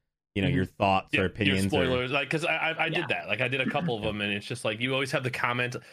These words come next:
Speaker 3: You always have that one person who's just
Speaker 1: Prepare
Speaker 3: like,
Speaker 1: for next
Speaker 3: "Here, I'm
Speaker 1: episode.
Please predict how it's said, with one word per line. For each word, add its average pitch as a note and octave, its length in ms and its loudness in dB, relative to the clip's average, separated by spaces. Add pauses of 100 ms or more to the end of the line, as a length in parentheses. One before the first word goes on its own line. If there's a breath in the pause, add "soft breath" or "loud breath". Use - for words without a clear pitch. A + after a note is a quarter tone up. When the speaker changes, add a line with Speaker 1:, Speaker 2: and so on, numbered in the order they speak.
Speaker 3:
You B3+ 100 0
always E4 140 0
have D#4 140 0
that C4 180 0
one A#3 240 0
person A3 340 0
who's A3 120 2 (100)
just G#3+ 40 -4
Speaker 1:
Prepare A3+ 220 6
Speaker 3:
like, - 80 0
Speaker 1:
for A#3+ 80 2
next A#3 280 2
Speaker 3:
"Here, A#3+ 100 6
I'm B3 60 2
Speaker 1:
episode. A3+ 260 2